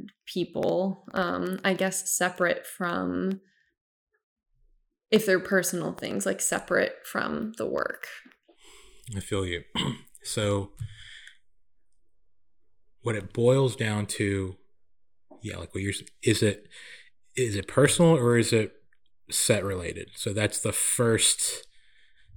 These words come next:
Speaker 2: uh, like, signifier of, like, what direction we're going.
Speaker 1: Mm-hmm.
Speaker 2: If it's, if it's personal and it's, like, for real, for real, that is a scenario where I really hope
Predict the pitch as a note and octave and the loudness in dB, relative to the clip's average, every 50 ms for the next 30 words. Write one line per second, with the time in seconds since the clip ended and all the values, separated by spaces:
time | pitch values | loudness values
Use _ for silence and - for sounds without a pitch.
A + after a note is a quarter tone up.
0 | - - G2+ G2+ G2 G2 F#2+ F#2 F#2 F2+ F2 F2 F2 E2+ - - - - - - | -12 -6 -4 -2 -2 0 0 -2 -2 -4 -4 -6 -6 -8 -10 -12 -18 -20 -20 -20
1 | - - G2 F2 - - - G#2+ F#2+ F#2+ G2 - - G2+ F#2+ F#2 F#2 F#2 F#2 F#2 | -14 -10 -10 -8 -6 -4 -4 -4 -4 -4 -6 -6 -6 -6 -4 -4 -2 -2 -4 -4
2 | - - F2+ - - F#2+ F#2 - - F#2+ F2+ F2+ - - - - F#2 F2+ F2 - | -6 -8 -10 -8 -8 -8 -6 -6 -6 -6 -6 -6 -8 -10 -10 -10 -12 -12 -12 -10
3 | F2+ D#2+ B1+ A1+ - - - - - A3 G3 G3+ F3+ F#3+ G3 - - - - - | -10 -10 -10 -10 -14 -16 -10 -4 0 0 0 0 -2 -4 -6 -12 -16 -20 -20 -20
4 | - _ _ - - - - - - - - A#2 G#2 - - - B2+ A#2+ A#2+ - | -20 _ _ -20 -20 -20 -20 -20 -16 -4 0 2 2 4 6 6 6 6 6 4
5 | - - - - - - _ _ - - - A2+ - - - A#2 G#2+ - - - | 0 0 -2 -6 -10 -16 _ _ -6 0 2 2 2 4 4 2 2 2 0 -4
6 | - - - - - A#2+ A#2 - - D#3 D#3 D#3+ D#3+ D3+ B2 G#2+ G#2 - - A2+ | -6 -10 -6 0 2 2 4 4 4 6 6 6 6 6 6 4 2 2 0 -2
7 | G2 - - - - G2 F2+ F2 F#2 G2+ A2 B2+ B2 - - C#3 C#3 D3+ D3+ D#3 | -2 -2 -4 -4 -4 -2 -2 -2 0 0 2 2 0 0 0 2 4 4 6 6
8 | D#3 D#3+ D#3+ D#3 - - - - - - - - - - F#2 F2 G#2 G#2+ A2 A2+ | 4 2 0 -2 -8 -18 -20 -18 -16 -16 -14 -14 -14 -10 -4 0 2 2 4 4
9 | A#2 - - G#2+ G2+ G2+ G2 - - - G#2 G2 G2 G2+ G#2+ G#2+ A2 A2 G#2 G2 | 2 2 0 0 0 0 0 -2 -2 -2 -2 -2 -2 0 0 0 0 0 -2 -2
10 | F#2 F2+ F2+ F2 F2 F2 F2 F2+ F#2+ G2+ G#2 G2+ G2+ G2 F2+ - - - G#2+ G#2+ | -2 -4 -4 -6 -6 -6 -6 -4 -4 -2 -2 -2 -4 -4 -6 -6 -4 -2 -2 -2
11 | G#2+ - | -2 -6